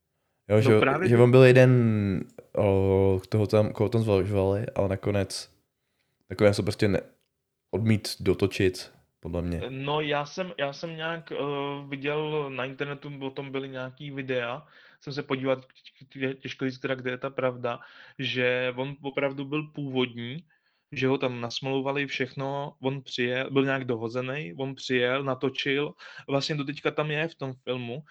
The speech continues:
Speaker 2: že tam je scéna, kdy přivedou Seana Conneryho v nějakým tom kosmonautickém obleku,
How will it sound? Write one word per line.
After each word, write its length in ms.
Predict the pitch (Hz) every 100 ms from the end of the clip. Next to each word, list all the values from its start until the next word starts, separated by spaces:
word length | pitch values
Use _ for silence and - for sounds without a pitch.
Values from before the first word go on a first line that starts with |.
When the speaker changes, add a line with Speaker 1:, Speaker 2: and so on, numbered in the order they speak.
| - -
Speaker 2:
že 200 | 139 135
tam 180 | 135 135
je 80 | 135
scéna, 580 | - - 127 127 127 131
kdy 540 | 127 135 135 131 135
přivedou 380 | 131 131 131 135
Seana 300 | 131 123 127
Conneryho 440 | 127 131 127 127
v 40 | 123
nějakým 500 | 123 117 - 127 127
tom 200 | 127 131
kosmonautickém 920 | 131 120 - 123 123 123 - - 135
obleku, 540 | 131 123 120 - 113